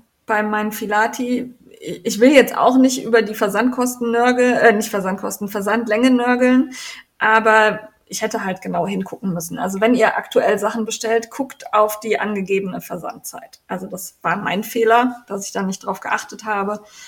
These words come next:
aber guckt genau hin. Dann war ich bei Obi. Obi hat zu im Moment. Ähm, da kannst du aber Click and Collect machen. Das heißt, ich hab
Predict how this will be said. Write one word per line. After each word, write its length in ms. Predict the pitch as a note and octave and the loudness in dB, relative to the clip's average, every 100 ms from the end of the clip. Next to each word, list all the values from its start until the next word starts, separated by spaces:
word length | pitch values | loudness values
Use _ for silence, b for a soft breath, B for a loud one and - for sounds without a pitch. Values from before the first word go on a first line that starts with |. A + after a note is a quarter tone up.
| B - | B -12
aber 180 | G3 G3 | -10 -10
guckt 320 | - - _ | -14 -18 _
genau 300 | F3+ F3 F3 | -10 -10 -12
hin. 180 | F#3 - _ _ _ - B B B3+ B _ | -18 -20 _ _ _ -20 B B -18 B _
Dann 160 | G3 G3 | -12 -10
war 80 | A3+ | -6
ich 160 | B3 | -6
bei 100 | C#4+ | -4
Obi. 520 | B3+ G#3 A3+ C#4 - - _ _ _ _ _ _ _ _ _ _ _ _ _ _ - | -4 -4 -4 -4 -6 -8 _ _ _ _ _ _ _ _ _ _ _ _ _ _ -8
Obi 260 | A3+ B3+ B3 | 0 4 4
hat 180 | A3+ - | 2 -10
zu 320 | - B3 B3+ | -8 -8 -6
im 140 | - - | -4 -4
Moment. 580 | E3 - G4+ B4 - - | -6 -6 -8 -10 -16 -14
Ähm, 540 | B3 B3 A#3+ A#3+ A#3+ A#3+ | -8 -6 -4 -4 -6 -6
da 100 | B3 | -6
kannst 240 | B3 B3 B3 | -4 -4 -2
du 40 | |
aber 160 | A#3 A3+ | -4 -6
Click 260 | - C#4 | -8 -6
and 120 | G#3+ G#3+ | -6 -6
Collect 400 | - A3+ B3 - | -8 -8 -8 -6
machen. 320 | C#4 D#4+ D#4 | -4 -4 -4
Das 180 | B3+ B3 | -4 -4
heißt, 240 | B3 B3 | -6 -6
ich 140 | - B3 | -10 -8
hab 140 | B3 | -10